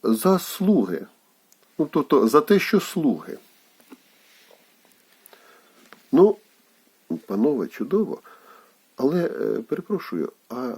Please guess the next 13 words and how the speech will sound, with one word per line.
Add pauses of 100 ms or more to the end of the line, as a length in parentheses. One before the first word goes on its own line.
е,
що
це
таке? (1400)
Навіщо
це
робиться? (1800)
Я
вам
скажу,
панове,
свою
думку.